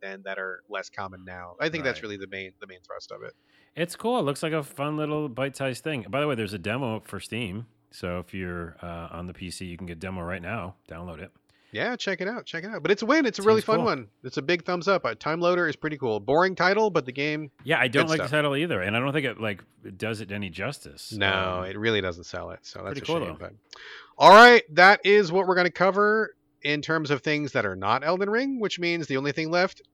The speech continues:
Speaker 1: is Elden Ring, and this is the point which we're gonna drop our actual for realsies spoiler warning. From this point forward, we're gonna be talking about Elden Ring. Carlos, uh, I'm about fifty hours in. How many hours are you in?
Speaker 2: Yeah, wait, you, you s-,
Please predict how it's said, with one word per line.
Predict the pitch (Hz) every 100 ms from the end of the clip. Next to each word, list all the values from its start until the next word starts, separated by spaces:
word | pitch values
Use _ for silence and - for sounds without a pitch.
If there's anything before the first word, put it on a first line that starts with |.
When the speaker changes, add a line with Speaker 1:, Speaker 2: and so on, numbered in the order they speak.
| _ -
Speaker 1:
is | 277 285 190 156
Elden | 151 139 127
Ring, | 120 120 131 123
and | 127
this | 156 170
is | 170
the |
point | 175 175 175 139
which | 131
we're | 135
gonna | 135 131
drop | 117 135 135 120
our | 113 -
actual | 131 131 - 139 139 139 - _ _ _
for | _ - 147
realsies | 131 165 170 165 165 165 156 147 -
spoiler | - - 127 123 117
warning. | 135 165 170
From | 165 120
this | 127 -
point | 143 127
forward, | - 147 147 139
we're | 131
gonna | 127 127
be | 123
talking | 131 123 127
about | 117 110
Elden | 110 117 113
Ring. | 117 123 - - _ -
Carlos, | - 196 190 185 - - -
uh, | 139 135
I'm | 165 262
about | 320 254 -
fifty | - 196 - 160
hours | 117 113 110 104
in. | 120 117
How | 160
many | 190
hours | 160 151 131
are | 113
you | 110 101
in? | 90 92 _ _ _
Speaker 2:
Yeah, | 135 180 156 -
wait, | 143 101
you, | 120 160 -
you | 117 143 - -
s-, | -